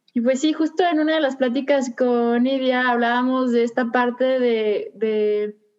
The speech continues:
experimentar el, supongo, como el no sentir que hay un tiempo como tal, porque estás en la cima y estás en la cúspide de tu carrera y, y deportivamente hablando eres exitosa y, y a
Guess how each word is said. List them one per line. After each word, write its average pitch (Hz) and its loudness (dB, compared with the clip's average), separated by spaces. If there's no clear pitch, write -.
experimentar 226 0
el, 269 0
supongo, 247 -2
como 262 0
el 208 -4
no 226 0
sentir 269 0
que 262 -2
hay 262 -2
un 262 0
tiempo 262 0
como 233 -2
tal, 233 0
porque 233 -2
estás 233 -4
en 254 2
la 240 0
cima 233 0
y 233 0
estás 226 -2
en 247 2
la 226 -2
cúspide 233 -2
de 220 -4
tu 214 -14
carrera 220 -2
y, 208 -4
y 220 -4
deportivamente 233 0
hablando 233 0
eres 240 0
exitosa 240 -2
y, 208 -4
y 226 -2
a - -4